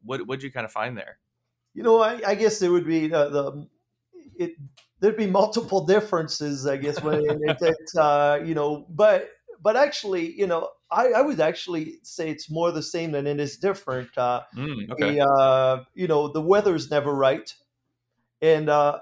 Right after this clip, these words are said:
Speaker 2: a breakdown always happens Friday night, Fri-, Friday night at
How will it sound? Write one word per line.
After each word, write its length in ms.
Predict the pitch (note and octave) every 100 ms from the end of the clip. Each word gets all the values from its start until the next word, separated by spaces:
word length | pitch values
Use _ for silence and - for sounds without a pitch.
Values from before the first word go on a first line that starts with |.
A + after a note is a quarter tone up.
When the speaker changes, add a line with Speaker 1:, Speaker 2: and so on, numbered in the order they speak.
| -
Speaker 2:
a 80 | E3
breakdown 500 | C3 G#3 G#3 E3 D#3
always 300 | D#3+ E3 D#3+
happens 520 | D3+ C#3+ D#3+ C#3+ - _
Friday 340 | C#3+ D3 D3
night, 340 | C3 C3+ C3+ C3+ - -
Fri-, 320 | - D#3 D3 -
Friday 320 | - F3 F3+ E3+
night 300 | D#3 D#3+
at 100 | D#3